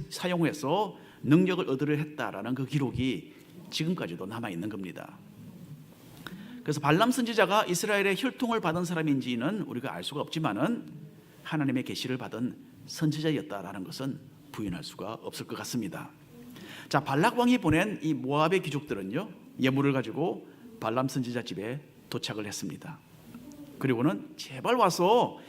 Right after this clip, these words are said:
이스라엘 백성을 좀 저주해 주십시오라는 이 발락의 초청을 전달을 했습니다. 자, 발람은 밤사이에 하나님께서 그러면 어떠한 지시를 내리실지 모르니까 다음날 아침까지 여기서 지내면서 좀 기다려달라, 그렇게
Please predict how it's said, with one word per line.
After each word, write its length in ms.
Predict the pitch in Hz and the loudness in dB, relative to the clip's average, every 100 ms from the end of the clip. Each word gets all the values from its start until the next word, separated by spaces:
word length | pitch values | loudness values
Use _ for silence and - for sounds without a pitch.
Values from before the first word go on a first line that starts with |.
| - - | -18 0
이스라엘 320 | 156 220 214 | 4 8 8
백성을 300 | 170 170 175 | 6 2 0
좀 140 | 170 165 | 2 2
저주해 340 | 135 123 135 | 2 2 2
주십시오라는 1000 | 127 117 - 107 92 - - 104 190 175 - - | 0 -8 -6 -6 -6 -8 -8 -2 -2 -2 -12 -8
이 100 | 117 | -6
발락의 760 | - 98 98 98 117 120 80 - - | -6 -6 -6 -2 -2 -2 -4 -16 -12
초청을 720 | - 208 - 95 104 175 180 - - - | -2 2 2 0 -2 -2 -4 -14 -18 -10
전달을 420 | 127 92 90 87 | -8 -6 -8 -8
했습니다. 500 | - 123 95 - 76 - - - - - - - - - - - - - | -6 -4 -6 -8 -14 -16 -20 -20 -16 -16 -16 -18 -16 -18 -18 -18 -16 -12
자, 100 | - | -4
발람은 360 | 139 139 151 165 | 2 4 6 4
밤사이에 720 | 147 160 165 156 151 185 160 | 4 4 4 6 6 6 2
하나님께서 460 | 147 202 196 165 147 | -2 -2 0 -2 0
그러면 220 | 139 147 | 0 0
어떠한 260 | 147 147 143 | 0 -2 -2
지시를 340 | 143 147 139 | -2 0 2
내리실지 400 | 135 131 - 131 | 2 -2 -6 -6
모르니까 680 | 117 127 135 131 135 190 180 - - - | -2 0 0 2 0 0 -6 -20 -20 -6
다음날 340 | 113 113 123 | -4 -2 -2
아침까지 640 | - 131 135 - 120 156 151 - - - - | -2 -2 -2 -4 -2 -4 -6 -16 -18 -18 -10
여기서 240 | 95 104 | -8 -8
지내면서 440 | 95 110 107 95 95 | -6 -4 -4 -4 -8
좀 140 | - | -10
기다려달라, 760 | 107 107 104 - - 165 - - | -6 -4 -4 -6 -8 -8 -10 -10
그렇게 520 | - 110 - 98 123 | -4 -4 -4 -4 -6